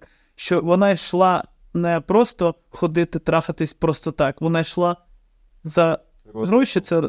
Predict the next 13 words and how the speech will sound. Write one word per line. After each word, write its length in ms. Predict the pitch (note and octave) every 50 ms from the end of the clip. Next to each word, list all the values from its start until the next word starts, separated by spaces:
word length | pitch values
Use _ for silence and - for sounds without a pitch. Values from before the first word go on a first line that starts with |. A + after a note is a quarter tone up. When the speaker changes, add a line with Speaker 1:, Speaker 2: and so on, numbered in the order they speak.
| -
Speaker 2:
За 160 | - G#2+ A#2 A#2+
гроші. 420 | A#2+ A2+ A2+ A2+ A#2 - - B2+
Speaker 1:
це 180 | - - F3 E3+
робити. 480 | F3 E3 E3 E3 D#3+ D#3 - E3 D#3 - _ _ _ _
Значить, 480 | - D#3+ D#3+ F3 F#3+ G3 - G#3 F#3 -
причина 720 | - E3+ E3+ E3+ - - - - - G3 G#3 G#3 F#3+ E3+
все-таки 540 | E3 - - - G3+ F#3+ F#3+ F#3+ F#3 F3 F3+
не 140 | F3+ F3+ F3
в 80 | -
кліторі, 520 | - - G3+ C4 D4+ - - F3+ D#3+ D#3 D#3
ну, 80 | E3
якщо 380 | E3 D#3 D#3+ D3+ - - E3+ D#3+
б 60 | D#3+